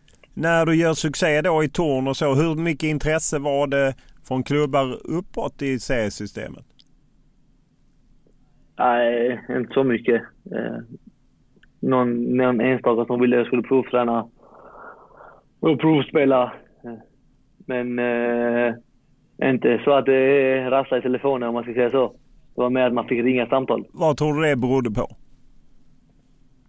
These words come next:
Speaker 2: Ja, men det är väl historiken. Om man kollar bak och kollar på, han har varit på många olika klubbar. Eh, och tränare har ju tendens att prata med tränare. Eh, men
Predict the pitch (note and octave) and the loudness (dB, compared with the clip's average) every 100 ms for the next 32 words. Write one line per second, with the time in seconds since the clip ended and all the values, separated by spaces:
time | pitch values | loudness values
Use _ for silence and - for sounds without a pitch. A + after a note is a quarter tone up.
0 | _ _ _ _ _ _ - F#3+ C#3 C#3 | _ _ _ _ _ _ -2 2 4 4
1 | C3+ C3 C#3 - D#3 D#3+ D#3 C3 A2+ - | 4 2 0 0 2 2 2 -2 -4 -14
2 | - B2 C3 C3 C#3 C#3 C3 C3+ C#3 - | -14 -8 -6 -2 2 2 2 2 0 0
3 | A#2+ C#3 C3 - C3 C3 A2+ _ _ _ | -4 -2 -2 0 0 0 -4 _ _ _
4 | - A2+ B2 B2 A#2+ B2+ B2+ B2+ C3 B2 | -10 -4 0 -2 -2 -4 -2 0 0 0
5 | A#2+ C3+ B2+ A#2+ G#2+ - - _ - A#2+ | 0 0 2 2 0 -8 -20 _ -8 -4
6 | A2+ A2+ A2+ A2+ - _ _ _ _ _ | -2 -2 0 -2 -4 _ _ _ _ _
7 | _ _ _ _ _ _ - C3+ - - | _ _ _ _ _ _ -2 0 0 -6
8 | - - C#3 C#3 C3+ B2+ B2+ A#2+ C3+ C3 | -12 -2 2 2 4 4 4 4 2 0
9 | B2 C3+ C#3+ C3+ C#3 C#3 C3+ B2 C3+ D3 | -2 -4 -2 -2 -2 -2 -2 -4 -2 -2
10 | C3+ A#2+ A2+ - A#2+ A#2 A#2 A#2 A#2+ A#2+ | 0 -2 -4 -8 -8 -4 -4 -2 -2 -2
11 | - - _ _ _ _ _ _ _ _ | -4 -6 _ _ _ _ _ _ _ _
12 | _ _ - C3 C3 B2+ C3 C3 | _ _ -8 -4 -2 0 0 0